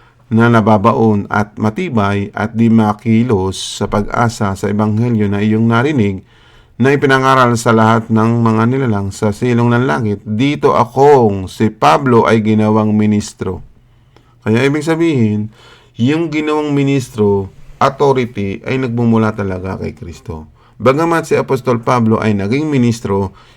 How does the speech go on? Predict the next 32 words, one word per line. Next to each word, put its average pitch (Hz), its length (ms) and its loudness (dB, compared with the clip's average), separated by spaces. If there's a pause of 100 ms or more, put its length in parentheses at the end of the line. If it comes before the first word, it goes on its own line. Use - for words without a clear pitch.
(140)
sa 147 240 -2
kadahilanan 127 1040 2
po 107 240 2
yung 113 240 0
pagtawag 110 640 -2
ni 107 160 -2
Kristo 107 400 -4
sa - 160 -8
kanyang 98 400 -4
buhay 90 640 -8 (480)
para 110 240 2
maging 104 400 0
ministro 107 560 -2
sa 95 160 -8
mga 95 240 -6
hintil, 147 720 -4 (240)
hindi 147 320 -4
lang 123 160 0
po 117 160 0
sa - 80 -8
mga 101 240 -4
hintil, 107 320 -2
pati 101 320 -2
na 110 80 2
rin 110 160 0
sa 104 160 -6
mga 101 160 -6
Hudyo 98 480 -2 (400)
na 113 80 2
mga 104 320 2
di 104 160 0
mananampalataya. 92 1120 -8